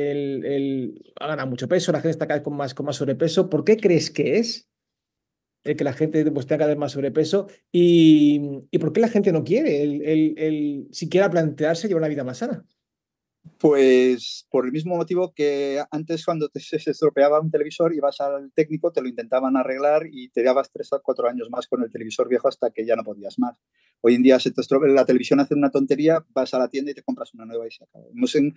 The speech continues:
Speaker 2: nos hemos convertido en una sociedad donde lo que queremos es una solución fácil sin necesidad de tener que invertir mucho esfuerzo en, en ese cambio. Y cuando el cambio es difícil, no te queda más remedio que hacerlo.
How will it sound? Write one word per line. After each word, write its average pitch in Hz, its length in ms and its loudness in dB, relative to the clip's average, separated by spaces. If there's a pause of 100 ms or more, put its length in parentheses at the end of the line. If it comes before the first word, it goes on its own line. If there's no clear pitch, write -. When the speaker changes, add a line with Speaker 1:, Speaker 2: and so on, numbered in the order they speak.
(240)
Speaker 2:
nos 117 100 4
hemos 147 160 6
convertido 151 340 4
en 147 60 2
una 147 100 4
sociedad 147 360 4
donde 147 220 4
lo 123 100 2
que 120 100 -4
queremos 127 240 -2
es - 40 -4
una 139 140 0
solución 131 380 -2
fácil 151 340 0
sin 143 260 -2
necesidad 139 760 2
de 160 80 0
tener 147 240 -2
que 151 160 -4 (140)
invertir 131 440 0
mucho 139 220 -4
esfuerzo 127 340 -6
en, 117 140 -8 (260)
en 117 120 -4
ese - 180 -4
cambio. 127 380 2 (100)
Y - 80 -6
cuando 123 220 4
el 117 80 2
cambio 160 260 2
es 160 60 -2
difícil, 185 420 -2
no 165 80 -2
te 147 100 -4
queda 139 140 0
más 127 140 -2
remedio 113 300 -4
que - 80 -14
hacerlo. 160 360 -2